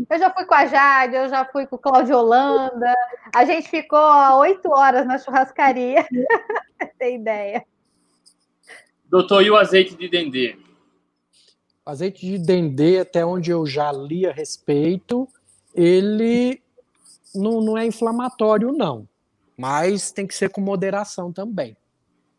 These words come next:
Speaker 2: Ok, falando em professor Diego,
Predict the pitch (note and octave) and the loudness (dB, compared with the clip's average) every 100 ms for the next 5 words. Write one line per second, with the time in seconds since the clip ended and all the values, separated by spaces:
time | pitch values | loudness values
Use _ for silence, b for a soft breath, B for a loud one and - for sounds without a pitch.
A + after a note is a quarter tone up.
0 | _ _ _ _ _ _ _ _ - E3+ | _ _ _ _ _ _ _ _ -8 -8
1 | - C3+ C3 B2+ - E3 E3+ F3 E3+ E3+ | -4 -4 -4 -8 0 2 2 -2 -2 -2
2 | D#3 C#3 B2+ A2 _ _ _ - D#3 - | -2 -4 -8 -14 _ _ _ -14 -14 -14
3 | D#3 C3 B2+ C#3+ D3+ C3 | -14 -10 -4 -2 -4 -8